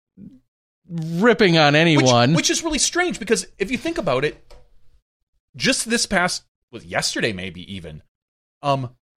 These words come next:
Speaker 2: college basketball went into a football arena, set up a court, and there's this huge drone picture of a basketball court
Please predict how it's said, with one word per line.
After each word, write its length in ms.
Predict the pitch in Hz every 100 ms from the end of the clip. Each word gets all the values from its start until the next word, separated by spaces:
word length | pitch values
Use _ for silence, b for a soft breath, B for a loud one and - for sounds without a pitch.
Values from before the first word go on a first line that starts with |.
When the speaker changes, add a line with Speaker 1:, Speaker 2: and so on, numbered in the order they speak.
| _ _
Speaker 2:
college 340 | 220 294 208
basketball 800 | 190 151 - 127 107 90 85 - _ _ _
went 260 | 131 208 -
into 560 | 185 190 - - 165 160
a 120 | 135 120
football 1000 | - - 269 - 143 107 98 92 87 _ -
arena, 560 | 139 120 113 110 110 -
set 320 | - - 277
up 100 | 349
a 60 | -
court, 600 | - - 233 117 - - _ _ _
and 80 | 175
there's 120 | 175
this 140 | 151 -
huge 240 | 262 247 147
drone 280 | 170 180 185
picture 340 | 170 - 135
of 280 | 139 123 - -
a 60 |
basketball 580 | 113 160 202 220 214 127
court 400 | - 117 104 101